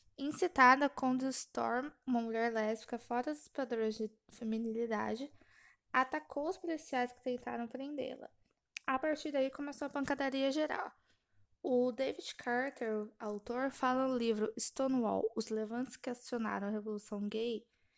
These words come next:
esse título tá traduzido, porque só tem versão em inglês, que haviam três pessoas conhecidas como sendo a vanguarda que levou esse levante, e uma delas é a conhecida Marsha P. Johnson.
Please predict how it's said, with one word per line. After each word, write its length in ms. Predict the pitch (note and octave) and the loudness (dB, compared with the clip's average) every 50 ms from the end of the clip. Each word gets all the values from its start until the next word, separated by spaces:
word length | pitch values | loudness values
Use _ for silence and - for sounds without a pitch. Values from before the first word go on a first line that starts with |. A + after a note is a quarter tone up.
| _ _ _ _ _ _ | _ _ _ _ _ _
esse 240 | - A3+ F#3+ - A3 | -10 -10 -6 -6 -6
título 320 | G#3+ - A3 G#3 - A3 G#3 | -4 -4 -4 -2 -2 -4 -2
tá 140 | - G#3 | -2 -4
traduzido, 720 | G3+ - G#3+ G#3 G#3 G#3+ A3 A3 A3 G#3+ G#3 A3+ B3 C#4+ D4+ | -6 -4 -6 -6 -4 -4 -4 -2 -2 -2 0 0 0 -2 -2
porque 260 | - - A3 A3 - | -2 -4 -6 -6 -6
só 140 | - - - | -8 -10 -4
tem 160 | - A3 G#3+ | -2 0 0
versão 340 | G#3+ G#3+ G#3+ A3 - - G#3 | 2 2 2 2 4 4 4
em 100 | G#3 A3 | 4 4
inglês, 460 | A3+ A3+ A3 G#3+ A3+ D4+ - - - - _ - _ _ _ _ _ _ _ _ _ _ _ _ _ _ _ _ _ _ _ _ _ _ _ - - | 4 2 0 -4 -4 -6 -8 -8 -14 -18 _ -20 _ _ _ _ _ _ _ _ _ _ _ _ _ _ _ _ _ _ _ _ _ _ _ -20 -6
que 480 | _ - - - C4+ C4+ C4+ C4+ C4+ C4+ | _ -4 -2 -2 -2 -2 -2 0 0 2
haviam 460 | C4 C4+ C4 D4 D4 D4 D4+ D4+ D#4 | 2 2 2 2 2 2 2 0 -2
três 340 | D4+ - D4 C#4 C#4+ E4 - | -2 -2 -2 0 0 -2 0
pessoas 400 | - A4 G4+ - E4+ D#4 D#4 - | -2 -4 -2 0 -2 -2 -2 -2
conhecidas 540 | - D#4+ D4+ - - - A#3+ A3+ B3+ B3+ - | -2 -4 -4 -2 -4 -6 -6 -6 -6 -8 -4
como 240 | - C4 B3+ B3+ B3 | -2 0 0 0 0
sendo 260 | - - A3 A3 A3+ | -2 -4 -4 -2 -2
a 60 | A3 | -2
vanguarda 680 | G#3+ A3 A#3 B3 B3+ A#3+ A#3 G3+ G3 G3+ G#3+ A3+ B3+ C4 | -4 -4 -2 -2 -2 0 0 0 0 0 0 0 -2 -2
que 100 | B3+ C#4+ | -2 -2
levou 260 | B3+ A#3+ A3+ G#3+ G#3+ | -4 -4 -2 -2 -2
esse 220 | G#3 G#3 - - G#3+ | -4 -4 -4 -6 -6
levante, 640 | A#3 A#3 A#3 A#3 G3+ G3+ G#3+ A3+ A#3+ - D#4 D#4 - _ _ _ - - - - - _ _ _ _ _ _ | -6 -2 0 0 0 2 0 -2 -4 -6 -10 -12 -14 _ _ _ -20 -20 -20 -20 -20 _ _ _ _ _ _
e 220 | - C4 C4 C4+ C4+ | 0 0 2 2 2
uma 180 | C4 C#4 D4 | 2 2 2
delas 540 | C#4+ C4+ B3+ A#3+ A#3+ B3 B3+ C4+ D4 C#4+ - | 2 4 4 6 6 4 4 2 0 0 0
é 320 | D4 C#4 C4+ C4+ C4+ C4+ | 0 0 2 0 0 0
a 60 | C4+ C4+ | -2 -4
conhecida 880 | - - D4 C#4+ C#4 C4+ C4 - - - C4 B3+ B3 B3 C4+ C4+ C4+ C4+ - | -4 -4 -2 -2 -2 -2 -4 -4 -6 -4 -4 -4 -2 -2 -2 -2 -2 -4 -6
Marsha 480 | - C#4 C4 B3+ B3+ C4 B3+ - C#4+ C4+ | -8 -4 -2 0 0 0 0 -2 -4 0
P. 160 | - D4 D4 | 2 2 6
Johnson. 600 | C#4 - D#4 D4 B3 - - - - - - A3 | 8 12 12 12 10 10 2 -2 -4 -4 -4 -8